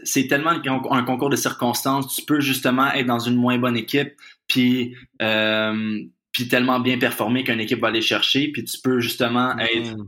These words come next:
Speaker 1: euh, tu peux être dans une vraiment bonne équipe, mais jamais être le joueur clé, fait que tu te fais pas nécessairement voir. À ma première saison à Bakersfield,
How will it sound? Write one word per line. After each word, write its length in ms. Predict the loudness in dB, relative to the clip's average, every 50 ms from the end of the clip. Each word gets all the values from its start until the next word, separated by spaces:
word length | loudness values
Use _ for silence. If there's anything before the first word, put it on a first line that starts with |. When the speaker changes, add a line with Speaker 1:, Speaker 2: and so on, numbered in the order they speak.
| -16 _ _ _ _ _ -6 -2
Speaker 1:
euh, 340 | 0 0 2 2 0 -2
tu 100 | -2 -2
peux 100 | 0 0
être 60 | 0 2
dans 120 | 0 0
une 180 | 0 0 -2 -2
vraiment 320 | 0 0 2 2 2 2
bonne 180 | 2 2 0 0
équipe, 280 | -2 0 0 0 0 0
mais 140 | 0 0
jamais 260 | 2 2 2 2 0 0
être 100 | 0 0
le 140 | 0 0
joueur 400 | 0 0 0 2 2 2 0 -4
clé, 240 | -4 -2 0 0 0 0
fait 160 | -2 -2 -2
que 220 | 0 0 0 -2
tu 180 | -2 -6 -8 -6
te 40 | -2
fais 100 | -2 -2
pas 100 | -2 -2
nécessairement 540 | -4 -2 -2 -2 -2 -2 0 0 0 -2 -2
voir. 280 | -2 -2 -2 -2 -2 -4 -8 -18 _ _ _ _ _
À 100 | 0 2
ma 120 | 2 2 0
première 340 | 0 0 0 2 2 2 2
saison 460 | 2 2 2 2 2 2 2 2 2
à 80 | 2
Bakersfield, 720 | 2 2 2 2 0 0 0 0 0 0 0 0 0 -2 -6